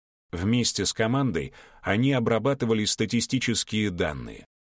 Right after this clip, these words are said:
решали задачи при помощи компьютеров и использовали алгоритмы ещё тридцать лет тому назад, задолго до того, как эти методы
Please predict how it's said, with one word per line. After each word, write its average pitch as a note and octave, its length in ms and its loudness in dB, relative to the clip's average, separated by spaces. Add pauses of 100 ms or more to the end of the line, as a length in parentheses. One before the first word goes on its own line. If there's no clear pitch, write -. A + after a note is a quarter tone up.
решали A#2 480 2
задачи A2 540 2
при G#2 160 -2
помощи A#2 480 0
компьютеров A2 720 0 (180)
и A2+ 160 2
использовали A#2 720 2
алгоритмы A#2+ 680 2
ещё A2+ 420 0 (120)
тридцать C3+ 640 0
лет A#2 380 0
тому G#2+ 280 0
назад, F#2+ 520 -2 (280)
задолго A#2+ 680 2
до F#2+ 100 2
того, B2 300 2
как G2 220 -2
эти A2 180 0
методы G#2+ 540 0